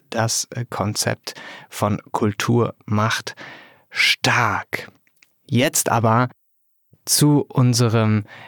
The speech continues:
ersten Gast, eine, äh, junge Frau aus Berlin. Wir kündigen sie nicht, äh, unter ihrem richtigen Namen an, sondern unter ihrem Punknamen.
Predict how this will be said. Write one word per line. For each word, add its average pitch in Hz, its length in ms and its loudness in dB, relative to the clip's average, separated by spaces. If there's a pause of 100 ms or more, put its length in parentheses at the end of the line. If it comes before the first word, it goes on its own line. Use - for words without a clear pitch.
(200)
ersten 113 600 0
Gast, - 580 -2
eine, 113 560 2 (460)
äh, 107 260 2
junge 107 640 2 (580)
Frau 127 600 0
aus 123 360 2
Berlin. 135 560 4 (240)
Wir 117 200 4
kündigen 117 500 2
sie 107 140 4
nicht, - 560 0
äh, - 80 -4
unter 107 800 2
ihrem 107 440 2
richtigen 113 800 0
Namen 110 560 2
an, 107 280 2
sondern 107 360 2
unter 110 240 0
ihrem 104 360 -2 (220)
Punknamen. 120 840 2